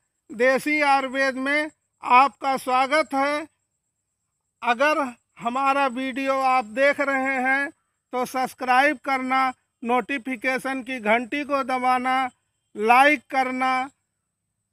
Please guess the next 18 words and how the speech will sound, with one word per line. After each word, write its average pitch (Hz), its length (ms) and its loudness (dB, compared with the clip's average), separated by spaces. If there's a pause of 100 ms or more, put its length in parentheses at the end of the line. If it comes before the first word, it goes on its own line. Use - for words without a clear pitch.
(720)
दोस्तों 262 640 0
आज 254 360 4
हम 254 340 2
एक 269 400 -2
ऐसे 254 320 -2
पौधे 262 480 2
का 269 220 -2
दीदार 254 500 2
करा 262 300 2
रहे 247 440 2
हैं। 262 180 -4 (300)
भारत 233 460 4
के 262 160 -4
सभी 262 360 0
प्रांतों 262 600 -2
में 254 220 -4
खेत 277 380 0
खलिहानों, 254 760 -12